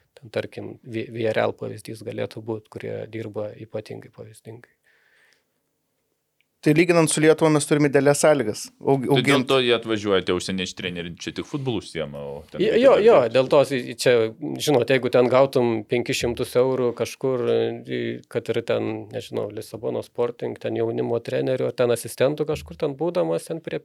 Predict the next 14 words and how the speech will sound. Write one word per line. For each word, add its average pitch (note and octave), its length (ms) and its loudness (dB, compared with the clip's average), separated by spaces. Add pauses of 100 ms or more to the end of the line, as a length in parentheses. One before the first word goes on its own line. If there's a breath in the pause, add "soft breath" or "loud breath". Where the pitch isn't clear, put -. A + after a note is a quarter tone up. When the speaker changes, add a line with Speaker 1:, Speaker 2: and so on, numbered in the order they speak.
Speaker 1:
penkiolikmečių, D#3+ 800 -4
trylikamečių, E3+ 800 -4 (520 soft breath)
čia, B2+ 180 -4
čia - 0 -
Speaker 3:
Čia A#2+ 220 2
Speaker 1:
atvažiuoji, C#3+ 260 2
Speaker 3:
atvažiuoji. B2+ 500 4
Speaker 1:
jau, D#3+ 120 8
jau C#3 260 6
užskaito C3+ 560 0
tave, B2 260 2
kad - 300 -6
esi A#2 420 -6
profesionalus, B2 1080 0